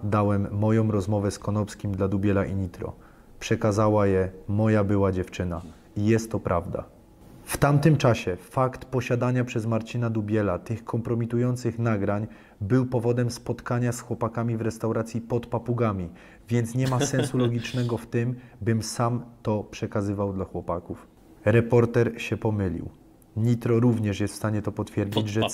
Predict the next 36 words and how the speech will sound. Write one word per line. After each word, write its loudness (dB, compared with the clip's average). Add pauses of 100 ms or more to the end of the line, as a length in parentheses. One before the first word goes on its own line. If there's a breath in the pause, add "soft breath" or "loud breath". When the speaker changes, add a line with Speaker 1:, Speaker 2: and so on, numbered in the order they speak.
(160)
Speaker 2:
Papugami. 4
Speaker 1:
materiał 2
dała 2
dla 0
Natsu -2
moja 0
była 2
dziewczyna, -2 (380 loud breath)
a 2
Natalia 4
przekazała 0
to -2
nagranie 0
dla 2
Marcina. -4 (500 loud breath)
Tutaj 2
nie 2
chcę, -2
żebyście -2
atakowali 2
w 0
żadnym 0
razie 2
szalonego -2
reportera, 0 (400 loud breath)
bo 0
mimo, 2
że 0
pojawiają 4
mu 0
się -4
takie -4
pomyłki -4
i -2
tak -2
dalej, 4